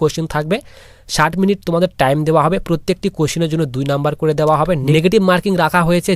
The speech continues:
জিরো পয়েন্ট টোয়েন্টি ফাইভ মার্কসের। তো তোমাদের সমস্ত রকমের ডিটেলস কিন্তু তোমাদের দেওয়া থাকবে যে নেগেটিভ মার্কিং কত থাকবে, টোটাল নাম্বার তোমাদের কত নাম্বারের মধ্যে পরীক্ষা হবে, তোমাদের কোশ্চেন কতগুলি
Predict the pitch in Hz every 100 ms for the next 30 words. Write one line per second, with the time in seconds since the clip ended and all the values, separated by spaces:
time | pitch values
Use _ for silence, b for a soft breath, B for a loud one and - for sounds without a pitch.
0 | 123 151 170 - 156 160 - - 147 143
1 | - 123 143 160 147 - 226 - B B
2 | B - 175 196 214 - - 202 - 226
3 | 160 143 - 175 156 113 135 202 196 185
4 | 180 147 151 123 139 139 147 156 151 135
5 | 127 139 170 165 156 151 156 131 131 139
6 | 143 139 180 B B B - 175 214 214
7 | 160 147 147 165 165 165 151 147 160 160
8 | 160 160 156 - 131 - 156 143 156 -
9 | 139 139 143 b b 151 147 196 180 165
10 | 175 175